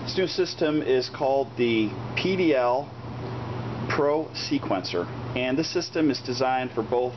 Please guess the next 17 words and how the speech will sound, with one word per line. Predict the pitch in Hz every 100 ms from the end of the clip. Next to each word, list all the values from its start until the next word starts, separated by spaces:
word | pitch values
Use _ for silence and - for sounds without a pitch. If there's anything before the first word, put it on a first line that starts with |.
| -
the | 110
professionals | - 120 151 160 - 160 156 -
and | 135 143 151
the | 147
consumers | 123 120 - 143 110 107 107
who | 127
want | 113 123 127
to | - 120
put | 131 120 113
a, | 110 104
uh, | 98 95 95 -
controlled | 123 113 - 139 131
sequence | - 175 - 113 98
into | 104 110
their | 104
firing | 98 127 123 107
program. | 101 90 87 82